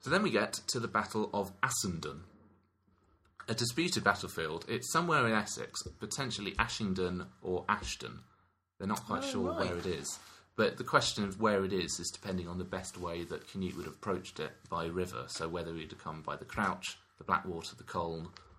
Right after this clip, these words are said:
Speaker 1: or the Stour. All names which
Speaker 2: That's
Speaker 1: the sailor
Speaker 2: they're quite
Speaker 1: knew
Speaker 2: a
Speaker 1: all the
Speaker 2: long way apart, though.
Speaker 1: Indeed, well, he would have come in and then walked
Speaker 2: Walked
Speaker 1: down
Speaker 2: down,
Speaker 1: somewhere. They're
Speaker 2: so
Speaker 1: not sure where he would have come from.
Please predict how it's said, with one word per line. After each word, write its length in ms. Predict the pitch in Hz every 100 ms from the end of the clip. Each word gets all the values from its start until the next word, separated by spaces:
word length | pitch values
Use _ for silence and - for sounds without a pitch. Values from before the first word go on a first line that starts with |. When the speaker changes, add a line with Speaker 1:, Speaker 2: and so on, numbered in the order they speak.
| -
Speaker 1:
or 80 | -
the 80 | -
Stour. 520 | - - 92 65 64 -
All 160 | - 117
names 400 | 104 85 85 85
which 340 | 85 - - - - _ _ _
Speaker 2:
That's 220 | 151 214 -
Speaker 1:
the 80 |
sailor 180 | 117 113 104
Speaker 2:
they're 80 |
quite 180 | 104 107
Speaker 1:
knew 40 | 101
Speaker 2:
a 40 |
Speaker 1:
all 40 | -
the 80 | -
Speaker 2:
long 160 | - 233
way 140 | 240
apart, 360 | 214 254 254 -
though. 220 | 120 127 -
Speaker 1:
Indeed, 260 | 113 143
well, 240 | 117 113 113
he 140 | - 120
would 140 | 123
have 180 | 113 -
come 220 | - 131
in 160 | 120 104
and 160 | 98 98
then 380 | 92 92 92 95
walked 200 | 98 92
Speaker 2:
Walked 120 | -
Speaker 1:
down 160 | 92 90
Speaker 2:
down, 80 |
Speaker 1:
somewhere. 260 | 85 80 73
They're 100 | 82
Speaker 2:
so 60 | 62
Speaker 1:
not 100 | 62
sure 160 | 92
where 240 | 87 90 85
he 120 | 82
would 100 | 82
have 80 | -
come 180 | 90 85
from. 280 | - 69